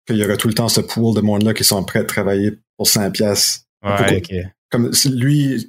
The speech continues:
Speaker 1: il est
Speaker 2: Il
Speaker 1: comme,
Speaker 2: ex-,
Speaker 1: ah,
Speaker 2: ouais.
Speaker 1: moi, moi, je suis awesome, mais juste parce que je suis en train de fourrer le monde, puis j'assume que ça va continuer comme pour le reste de ma carrière. Ben, wow, good job, buddy. C'est comme
Speaker 2: C'est vrai, ouais, c'est vraiment une, une, c'est, c'est, c'est plate, tu sais, du, pour te poker des, des holes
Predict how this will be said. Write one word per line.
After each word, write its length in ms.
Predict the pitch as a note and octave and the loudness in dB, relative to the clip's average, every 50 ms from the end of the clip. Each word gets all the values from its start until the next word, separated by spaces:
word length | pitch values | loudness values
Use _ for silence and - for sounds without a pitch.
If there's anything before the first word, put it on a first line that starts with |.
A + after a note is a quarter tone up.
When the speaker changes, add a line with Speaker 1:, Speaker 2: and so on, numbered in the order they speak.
| _ _ - | _ _ -6
Speaker 1:
il 120 | C3 B2 A#2 | -2 0 2
est 20 | |
Speaker 2:
Il 40 | - | 2
Speaker 1:
comme, 100 | - A2+ | 2 2
Speaker 2:
ex-, 120 | - B2 C3 | 2 2 0
Speaker 1:
ah, 100 | C3+ - | 0 2
Speaker 2:
ouais. 40 | |
Speaker 1:
moi, 140 | D#3 D3 C#3 B2+ G#2+ - - - _ - | 2 2 2 0 -2 -6 -8 -10 _ -2
moi, 60 | C3+ | 0
je 40 | B2 | 2
suis 100 | - C3+ | 2 2
awesome, 400 | A#2+ B2 C#3 B2+ - C3 A#2+ B2 | 2 0 0 0 0 0 2 2
mais 140 | A#2 A2+ A2 | 2 2 2
juste 160 | A2 B2 - | 0 0 0
parce 140 | A#2 G#2 - | -2 -4 -2
que 80 | - A2+ | -2 0
je 40 | - | 0
suis 80 | - A2+ | 0 0
en 60 | A2 | 0
train 140 | - B2 A2+ | 0 -2 -2
de 60 | A2 - | 0 0
fourrer 280 | - B2 A#2+ A2+ A2 | 0 0 2 2 2
le 40 | G#2+ | 2
monde, 240 | G#2+ A2 A#2+ A#2+ A2+ | 2 2 0 0 0
puis 80 | A2 | 0
j'assume 360 | G2 G#2 G2+ - - A#2 A#2 G#2+ | 0 0 0 2 2 2 2 2
que 100 | A2 G2 | 0 0
ça 120 | - G#2 | 0 0
va 100 | G2+ G2 | 0 0
continuer 560 | - A#2 A2 G#2 G2+ F#2+ G#2 G#2 A2 A2+ A2 - - | 0 0 0 0 0 0 0 2 2 0 0 -4 -6
comme 180 | - G2+ G2 | -2 -2 -2
pour 180 | F#2 G2+ G2+ G2 | 0 0 0 0
le 60 | G2 G#2 | 2 0
reste 140 | G#2+ G#2+ | 2 0
de 40 | A2 | 0
ma 120 | G#2 F#2+ F2+ | 0 0 -2
carrière. 440 | - G2+ G2 G2 A2 A2 G2 F#2+ | -2 0 0 0 0 0 0 0
Ben, 300 | F#2+ G#2 G2 F#2+ G2 F2+ - _ _ - | 0 -2 -2 -2 -2 -4 -6 _ _ -6
wow, 220 | - G#2+ G#2 G2+ F#2 | -2 -2 0 0 0
good 140 | F#2 G2+ F2+ | -2 -2 -2
job, 280 | - G#2+ G#2+ F#2+ F#2 - - | 0 -2 -2 -2 -6 -10 -10
buddy. 220 | G2+ G2 G#2+ A2 - - | -8 -6 -8 -8 -10 -12
C'est 180 | - - - | -16 -16 -16
comme 100 | _ - - _ _ _ _ _ - - - _ _ _ | _ -20 -20 _ _ _ _ _ -20 -20 -20 _ _ _
Speaker 2:
C'est 160 | - - D#3 | -4 -2 0
vrai, 480 | C3 C#3+ C#3+ D#3+ D#3 B2 G2 G2 G#2+ G#2+ - | 0 2 2 2 2 2 0 0 -2 -4 -2
ouais, 300 | - A#2 C3 B2+ A#2 A2 | -2 0 0 0 0 0
c'est 120 | G2+ - A#2 | -2 -2 -2
vraiment 280 | G2+ A2 A#2 A#2 B2 A#2 | 0 0 0 2 2 2
une, 220 | G#2 G2+ G2 F#2 F2 _ - | 0 0 -2 -4 -6 _ -6
une, 300 | G2 F#2+ F2+ F2+ F2+ - - _ _ _ _ _ - - | -6 -6 -6 -6 -10 -12 -14 _ _ _ _ _ -20 -16
c'est, 180 | G#2+ A2+ - - | -10 -10 -8 -4
c'est, 160 | - - - - - | -4 -6 -6 -6 -6
c'est 180 | - - G2+ | -4 -4 -2
plate, 240 | F#2+ - C#3 C3 - | -2 0 -2 -2 -2
tu 60 | - | -2
sais, 100 | - B2+ | -2 0
du, 160 | A#2 A#2 G2 - - - _ _ _ _ | 0 0 -2 -4 -6 -20 _ _ _ _
pour 100 | - A2+ | -6 -6
te 60 | - - | -6 -4
poker 320 | - A#2+ A2 - C3+ A#2+ | -2 -2 0 0 0 0
des, 180 | A2+ A2 G2+ F#2 | 0 0 0 0
des 180 | E2 F2+ E2+ D#2+ - | -2 -2 -4 -2 -2
holes 360 | A2+ A2 A2+ A#2 A2 G2+ | -2 0 0 0 0 0